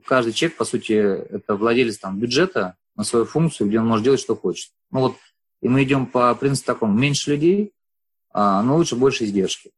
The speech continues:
а, на решение той или иной задачи. То есть любая задача, по сути, стоит денег. Вот людей будет, кто может, э, принять решение, их будет немного у нас всегда – а бюджеты будут расти только на принятие решений. По такому подходу пошли. Поэтому и этот подход очень хорошо вписался в нашу команду,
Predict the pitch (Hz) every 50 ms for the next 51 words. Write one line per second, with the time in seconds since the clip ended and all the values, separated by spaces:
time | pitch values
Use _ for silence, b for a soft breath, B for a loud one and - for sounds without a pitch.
0 | _ _ _ _ _ _ - - 101 101 101 101 101 107 117 120 120 117 117 113
1 | - 156 135 113 131 123 117 113 117 110 101 107 98 92 87 - - - - -
2 | - 101 - - 123 135 127 127 156 175 - - 107 101 - 135 117 107 - 120
3 | 110 101 95 98 90 82 - - _ _ _ _ - - - 101 - 135 139 139
4 | 156 151 143 139 135 131 - - - 143 135 131 131 135 135 123 123 120 - -
5 | 131 123 123 123 120 120 117 117 110 104 - 123 131 120 - 123 120 - - 135
6 | 123 123 120 120 127 127 127 - 139 143 165 190 175 139 120 113 104 - - 110
7 | 107 104 98 87 - - _ _ _ _ _ _ _ _ _ _ - - 110 107
8 | 110 113 120 120 131 151 147 - 104 110 120 - 101 98 90 - - 87 - 90
9 | - - 87 - - _ _ _ - 87 87 90 90 92 - - _ - 95 -
10 | - 90 85 - - 85 - - - - _ _ _ _ _ _ _ _ _ _
11 | _ _ _ _ _ - 117 117 117 - 127 120 101 - - - _ - 90 -
12 | 95 95 - - 90 - - b b b b b _ _ _ - 127 135 131 -
13 | 151 143 139 135 123 - 139 139 139 143 151 147 135 - 151 147 - 156 147 -
14 | 147 139 - 143 127 139 131 127 - - 147 135 131 127 117 110 - - - -
15 | 135 - - 175 190 196 190 - - 123 113 107 110 120 117 110 - 104 95 113
16 | 110 113 110 104 95 92 95 92 92